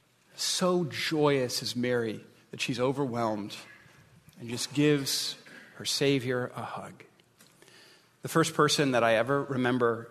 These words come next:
uh, making this connection was, uh, the seminary president of the seminary I went to and my mentor, Bob Godfrey. He was preaching on Easter morning, and he noted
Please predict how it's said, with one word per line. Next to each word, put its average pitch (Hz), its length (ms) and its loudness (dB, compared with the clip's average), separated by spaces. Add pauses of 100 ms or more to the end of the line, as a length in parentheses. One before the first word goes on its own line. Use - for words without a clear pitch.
(100)
uh, 98 320 -2 (520)
making 131 360 -2
this 120 140 -2
connection 107 580 -6 (180)
was, 110 420 -2 (120)
uh, 110 160 -4
the - 100 -16
seminary 143 400 2
president 139 540 0
of 117 80 -14
the 113 40 -10
seminary 135 280 0
I 131 40 0
went 131 160 -4
to 135 180 -6
and 123 100 -4
my 110 80 -2
mentor, 123 380 -2
Bob 113 220 0
Godfrey. 113 460 -4 (580)
He - 120 -2
was 131 120 0
preaching 147 400 2
on 120 220 0
Easter 139 280 -2
morning, 135 420 0 (640)
and 123 120 -4
he 143 160 4
noted 143 540 4